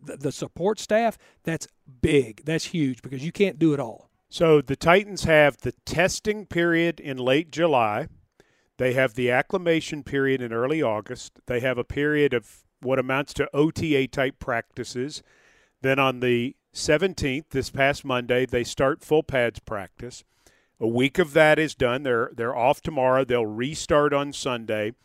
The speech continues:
Speaker 2: No preseason games to look forward to. Practices can be longer now, and obviously they can have, I, I guess, ten, eleven more in pads.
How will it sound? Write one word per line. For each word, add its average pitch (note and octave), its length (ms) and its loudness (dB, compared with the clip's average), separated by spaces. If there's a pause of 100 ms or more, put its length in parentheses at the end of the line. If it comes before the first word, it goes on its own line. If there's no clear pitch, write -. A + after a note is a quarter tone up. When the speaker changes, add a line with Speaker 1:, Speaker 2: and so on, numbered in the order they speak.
(580)
Speaker 2:
No F#3 260 10
preseason A3 840 -2
games E3+ 400 -2
to E3 100 -2
look D3+ 240 0
forward C3 360 -4
to. F#2+ 260 -10
Practices D#3 600 -2
can D#3+ 180 -4
be E3 160 2
longer D#3 640 0
now, B2+ 280 0
and C3+ 60 -2
obviously C3+ 600 -2 (280)
they C3+ 140 0
can D3 160 -4
have, C#3 580 0
I, C#3 220 -4
I B2+ 80 -10
guess, C3+ 300 -8
ten, C#3+ 240 -6
eleven C#3 360 -6
more C3+ 380 -2
in A#2 80 -6
pads. D#3 400 0